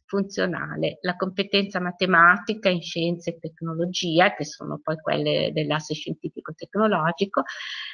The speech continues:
la competenza in materia di consapevolezza ed espressione culturale, una competenza digitale,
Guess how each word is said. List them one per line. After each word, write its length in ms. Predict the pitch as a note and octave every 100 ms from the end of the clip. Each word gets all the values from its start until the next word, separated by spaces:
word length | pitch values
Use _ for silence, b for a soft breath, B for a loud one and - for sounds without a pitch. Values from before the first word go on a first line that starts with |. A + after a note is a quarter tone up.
| B
la 160 | - G#3+
competenza 640 | A3+ A3+ A#3+ A#3 E4+ E4+
in 80 | A3
materia 420 | G3 G3+ G#3+ G#3
di 100 | F#3+
consapevolezza 1000 | F#3+ F#3+ F#3 F#3+ F#3 F#3 F#3+ F#3 F3+ F3
ed 60 | E3+
espressione 600 | E3 F3 - F#3+ F3+ E3+
culturale, 960 | F3+ - B3+ B3 E3+ E3+ G3+ D4 D4
una 220 | - F3+ E3
competenza 640 | F3 E3+ F3+ G3+ F#3+ -
digitale, 920 | D#3 D#3+ D#3+ F#3+ - D3+ E3 G3+ D4